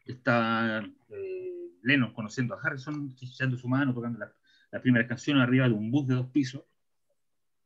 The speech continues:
y una hora después se caía el avión del, del Manchester United. Y eso es súper sencillo de, de averiguar, que se cuestión de,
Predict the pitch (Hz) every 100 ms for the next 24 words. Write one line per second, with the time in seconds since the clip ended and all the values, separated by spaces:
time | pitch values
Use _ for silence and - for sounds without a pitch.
0 | _ _ 127 135 160 160 156 127 170 170
1 | - - 131 127 135 127 127 135 139 123
2 | 120 117 117 113 110 110 117 117 104 92
3 | 98 _ _ _ _ _ _ _ - 240
4 | 127 180 139 120 98 143 135 127 120 117
5 | 123 - 277 127 113 - 127 104